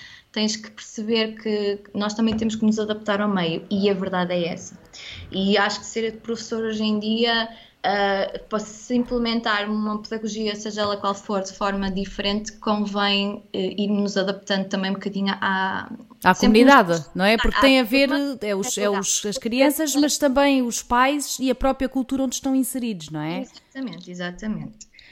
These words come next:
Speaker 1: Ahm, pronto, eh, aos pouquinhos as coisas foram mudando. <laughs>
Speaker 2: Sim.
Speaker 1: Tive que voltar,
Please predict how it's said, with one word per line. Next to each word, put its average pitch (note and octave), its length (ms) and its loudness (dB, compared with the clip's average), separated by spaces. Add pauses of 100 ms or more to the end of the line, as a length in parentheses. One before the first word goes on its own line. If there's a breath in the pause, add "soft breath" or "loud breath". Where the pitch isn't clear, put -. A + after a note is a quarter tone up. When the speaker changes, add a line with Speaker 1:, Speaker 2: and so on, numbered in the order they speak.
(260 soft breath)
Speaker 1:
Ahm, G3 760 2 (140)
pronto, G#3 380 -2 (160)
eh, A#3 440 -2
aos D4+ 200 2
pouquinhos A#3 500 -4
as G#3+ 120 -10
coisas G3 360 -8
foram F3+ 460 -4
mudando. F3+ 800 0
<laughs> - 680 0
Speaker 2:
Sim. D#3+ 380 -6
Speaker 1:
Tive B3 180 -4
que - 140 -20 (100)
voltar, F#3+ 580 -4